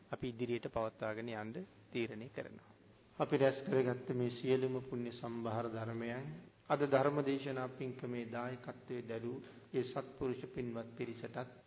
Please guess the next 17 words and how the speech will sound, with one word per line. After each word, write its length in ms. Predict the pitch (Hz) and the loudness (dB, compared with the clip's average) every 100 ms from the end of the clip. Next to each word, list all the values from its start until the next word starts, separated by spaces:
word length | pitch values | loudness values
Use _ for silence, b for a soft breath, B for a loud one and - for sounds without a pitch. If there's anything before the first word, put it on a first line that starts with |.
| _ - | _ 4
ධර්ම 320 | 135 139 151 151 | 8 8 8 0
ශ්‍රවණය 500 | - 147 135 131 127 | -2 -2 0 -2 -4
කළ 240 | 123 131 139 - - - - | -6 -6 -6 -10 -16 -20 -12
ලොකු 280 | - 139 135 | 0 0 0
කුඩා 320 | - 131 127 123 | -2 -2 0 -2
ඔබ 160 | 120 127 | -2 -6
සියලුම 560 | 127 143 139 143 143 135 | -4 -4 -2 -2 -4 -4
දෙනාටමත් 760 | 117 117 117 113 123 123 123 - - - - | -4 -4 -6 -8 -8 -8 -8 -14 -20 -18 -2
විශේෂයෙන් 600 | 147 - 160 156 160 147 | 0 4 4 4 0 0
මේ 200 | 131 131 | 0 -2
මහ 200 | 131 131 139 | 0 -2 -4
පින්කම 400 | - 135 127 131 | -4 -6 -4 -6
සංවිධානය 720 | 127 - 131 131 123 120 123 120 | -4 -4 -4 -4 -4 -6 -6 -4
කරන 320 | 123 117 127 143 - - _ | -2 -2 -4 -8 -14 -20 _
අපේ 240 | - 147 135 | 2 8 8
හේමකඩයිස් 640 | 147 151 147 139 135 135 | 8 4 2 0 0 -2
මැතිතුමාටත් 840 | - 120 131 131 123 120 120 127 | -4 -6 -6 -6 -4 -4 -4 -8